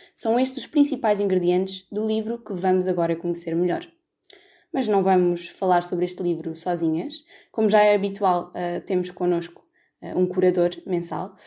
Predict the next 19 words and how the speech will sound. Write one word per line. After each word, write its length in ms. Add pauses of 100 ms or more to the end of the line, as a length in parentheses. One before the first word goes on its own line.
(340)
Eh, 240
e 120
neste 300
caso, 340
este 160
mês 140
tivemos 480
não 160
um, 260
mas 300
dois 240
curadores, 600 (240)
o 320
Jer 260
Cardoso 580
e 220
o 100
Álvaro 500
Cúria. 460